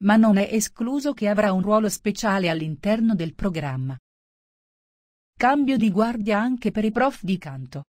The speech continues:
Per ora sappiamo che ci saranno Rudy Zerbi, Alex Britti e un terzo componente ancora sconosciuto.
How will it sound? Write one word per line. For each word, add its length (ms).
Per 140
ora 240
sappiamo 600
che 160
ci 180
saranno 480
Rudy 320
Zerbi, 580
Alex 520
Britti 500
e 80
un 220
terzo 440
componente 720
ancora 460
sconosciuto. 800